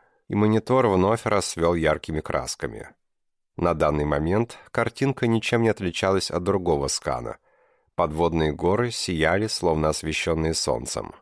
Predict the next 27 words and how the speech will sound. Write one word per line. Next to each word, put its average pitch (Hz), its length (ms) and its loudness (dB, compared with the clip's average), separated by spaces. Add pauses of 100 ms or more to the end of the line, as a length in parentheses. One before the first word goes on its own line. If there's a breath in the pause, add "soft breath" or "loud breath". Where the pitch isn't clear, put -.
(220)
Высоченная 92 680 0
скала 87 360 0
слева 117 400 0
растворялась 101 640 0
в - 80 -12
спектре - 520 -4
призматических 82 920 -4
оттенков, 65 680 -2 (500 loud breath)
от 87 180 -2
ярко-желтых 80 960 -2
у 76 80 -2
вершины 117 640 0 (160)
до 95 200 0
более 117 320 2
темных, 110 520 0
синих 101 440 -2
и 90 60 -4
пурпурных 92 720 -2
по 82 140 0
мере 82 220 0
приближения 76 680 -4
к 71 40 -8
глубинам. 76 600 -8 (800 soft breath)
Адам 80 360 0
наклонился 82 600 -2
к - 80 -8
экрану. 65 480 -4